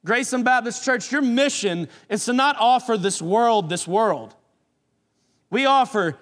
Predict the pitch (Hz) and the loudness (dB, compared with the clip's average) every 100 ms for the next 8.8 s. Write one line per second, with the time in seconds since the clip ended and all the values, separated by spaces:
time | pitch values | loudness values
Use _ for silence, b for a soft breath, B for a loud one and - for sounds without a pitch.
0 | - 139 143 262 294 185 160 - 226 202 | -14 -10 -2 0 0 0 -6 -6 -6 -6
1 | b b - 156 175 262 311 285 190 196 | b b -12 -4 0 0 2 0 0 -2
2 | 180 - 156 170 196 202 B B 190 - | -4 -4 -2 0 0 -2 B B -6 -2
3 | 262 254 175 165 302 330 311 - 262 240 | 0 0 -4 -2 -2 -2 -4 -2 -2 -2
4 | - 247 220 170 220 220 214 - 277 240 | -4 -2 -2 -2 0 0 -4 -6 -2 -2
5 | 202 - - B B 190 202 240 254 208 | -4 -12 -16 B B -6 -4 -4 -4 -4
6 | 233 311 - 208 220 254 254 196 208 214 | -2 -4 -4 -6 -2 0 0 -2 -6 -6
7 | - 226 247 247 202 226 226 214 190 196 | -4 -2 -2 -4 -4 -2 0 0 -2 -6
8 | - - 208 165 139 - - | -10 -4 -2 -2 -6 -12 -16